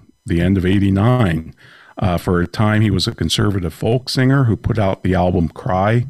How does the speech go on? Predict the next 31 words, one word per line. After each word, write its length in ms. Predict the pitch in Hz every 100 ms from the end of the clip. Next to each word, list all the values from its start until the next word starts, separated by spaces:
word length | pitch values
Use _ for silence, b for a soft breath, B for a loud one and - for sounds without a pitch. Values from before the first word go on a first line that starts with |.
| -
The 100 | -
Beloved 480 | 95 85 90 82
Country. 480 | - 110 120 196 220 - b b b b b b b -
And 520 | 95 90 90 90 85 -
he 520 | - 104 95 95 92 - _
wrote 460 | 107 101 98 - - _
two 320 | - 139 147
of 100 | 95
Reagan's 400 | 95 95 95 87
most 220 | 87 80
famous 380 | - 131 147 104
speeches, 600 | - 101 - 95 101 - -
the 140 | 92
Ash 240 | 90 87 -
Heap 240 | 107 98
of 100 | 147
History 400 | 110 123 - 113
speech 480 | - - 110 107 -
and 120 | - 87
the 80 | -
Evil 300 | 101 107 95 -
Empire 460 | 113 113 92 92 85
speech. 440 | - 101 92 82 b b b b b _
Tony 280 | 123 131 107
Dolan, 460 | 92 95 110 90
welcome 540 | 87 90 117 - 80 73 -
to 100 | -
the 80 |
Soul 320 | 82 - 98 101
of 80 |
Enterprise. 640 | 82 98 - - 80 -